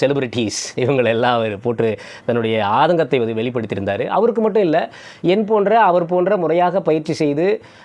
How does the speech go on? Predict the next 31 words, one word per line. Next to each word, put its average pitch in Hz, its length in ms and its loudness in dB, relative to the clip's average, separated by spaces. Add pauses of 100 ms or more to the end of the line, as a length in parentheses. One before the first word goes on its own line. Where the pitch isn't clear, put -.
(100)
ஆ, 135 260 2
முழுமையாக 190 600 2
தன்னை 156 240 0
அர்ப்பணித்துக் 160 460 0
கொண்ட 147 220 0
எல்லா 151 260 0
நடிகர்களுக்கும் 143 920 0
இந்த 151 220 0
ஆதங்கம், 147 580 0
இந்த 135 280 -2
கோபம் 147 460 0
இருப்பது 147 600 0
ரொம்ப 180 180 -2
நியாயமான 180 500 2
ஒன்று. 107 220 -2
அதுல 107 140 -2
எந்த 139 160 0
மாற்று 156 220 -2
கருத்தும் 120 260 -4
இல்ல. 87 200 -8 (380)
ஆனால் 202 400 0
நண்பருக்கும் 175 720 -2
என் 147 200 -2
போன்ற 156 440 0
நடிகர்களுக்கும் 143 720 -2
அனைவருக்குமே 147 500 -2
நான் 147 100 0
வந்து 127 160 -4
சொல்லிக்கொள்ள 123 360 -4
விரும்புவது 110 360 -6
என்னன்னா, 104 480 -6